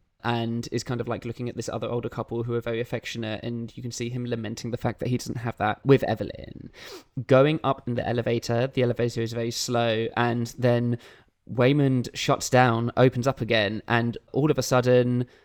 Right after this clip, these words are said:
is, like, hiding from the cameras and whatever, and he's been Rakakuni'd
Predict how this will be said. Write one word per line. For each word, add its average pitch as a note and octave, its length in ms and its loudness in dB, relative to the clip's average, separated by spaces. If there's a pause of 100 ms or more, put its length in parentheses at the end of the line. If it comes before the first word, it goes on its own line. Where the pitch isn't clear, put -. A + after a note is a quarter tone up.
(200)
is, B2 200 4
like, A#2 200 2
hiding C3 340 4
from B2+ 240 -2
the B2 220 4
cameras A#2+ 640 2
and B2 140 -2
whatever, B2 400 4 (440)
and C3+ 300 4 (220)
he's D#3 260 4
been C#3+ 360 4 (120)
Rakakuni'd C#3 840 6